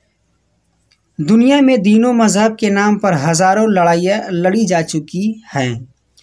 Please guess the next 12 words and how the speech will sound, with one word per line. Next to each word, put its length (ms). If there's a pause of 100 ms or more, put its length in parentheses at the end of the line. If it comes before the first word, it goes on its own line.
(220)
और 220
आज 260
भी 160 (180)
एक 240 (1000)
मजहब 440
का 240
इंसान 500
दूसरे 320
मजहब 420
के 60
इंसान 580
से 340